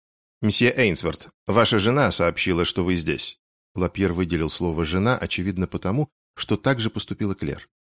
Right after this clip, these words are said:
"Валери, выглядишь потрясающе, как и всегда".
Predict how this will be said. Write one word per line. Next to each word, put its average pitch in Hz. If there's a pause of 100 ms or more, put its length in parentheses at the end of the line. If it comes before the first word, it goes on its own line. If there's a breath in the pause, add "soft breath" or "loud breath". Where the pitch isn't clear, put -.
(580)
"Валери, 101
выглядишь 113
потрясающе, 82
как 90
и 95
всегда". 78